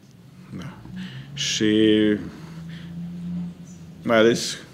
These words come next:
când problema cu apa potabilă, e energie ieftină, e ener-, energie verde, sunt multe, multe avantaje pentru județul Mureș, plus că e nouăzeci și cinci la sută realizată.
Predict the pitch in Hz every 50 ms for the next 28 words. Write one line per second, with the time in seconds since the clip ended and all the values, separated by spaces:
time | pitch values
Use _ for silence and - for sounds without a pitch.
0 | - - - - 107 107 - - - - - - 101 101 117 120 117 107 - -
1 | - 113 127 135 - 127 107 - - 110 104 - 113 104 104 104 104 101 98 104
2 | 104 110 101 - - - - - - - - - - - - - - - 104 110
3 | 107 107 101 101 104 98 90 127 139 131 120 113 113 113 - 110 107 104 104 104
4 | 104 101 101 104 104 101 101 107 107 107 110 107 - - - 117 110 110 110 107
5 | 104 - 143 139 123 117 120 107 101 - 113 110 107 - - - - - - -
6 | - - - 127 123 131 143 147 139 110 113 113 113 110 98 104 98 95 92 -
7 | - 107 98 95 95 - 98 98 - - - 104 98 - 104 113 127 127 127 -
8 | - - 131 156 - - 160 160 165 160 147 143 143 - - - - - - -
9 | 156 165 156 151 - - - - - 147 156 151 131 123 135 147 - - - 139
10 | 123 - - 147 139 123 123 - - 127 123 127 123 120 120 120 117 123 123 120
11 | 123 127 120 117 95 - - -